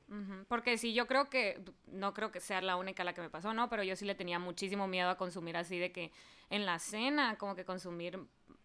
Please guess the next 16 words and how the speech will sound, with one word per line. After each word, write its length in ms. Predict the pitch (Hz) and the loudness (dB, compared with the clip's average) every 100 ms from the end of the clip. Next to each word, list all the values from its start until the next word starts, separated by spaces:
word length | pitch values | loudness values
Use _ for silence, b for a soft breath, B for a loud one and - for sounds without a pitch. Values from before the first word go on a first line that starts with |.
| _ 196 - _ - | _ -20 -20 _ -4
así 300 | 190 - 196 | -2 2 2
de 100 | 202 | 2
que 100 | 214 | 2
me 100 | 202 | 0
ponías 320 | 196 190 240 | 0 0 4
la 100 | 247 | 6
dieta 280 | 233 277 285 | 6 4 4
y 40 | |
me 120 | 269 220 | 2 2
ponías, 340 | 196 190 196 | 0 2 2
no 140 | 196 | 0
sé, 100 | 196 | 2
de 140 | 196 190 | 0 0
que 160 | 180 | -4
pechuga 480 | 170 - 277 - 370 | -6 0 0 4 6
de 120 | 427 | 6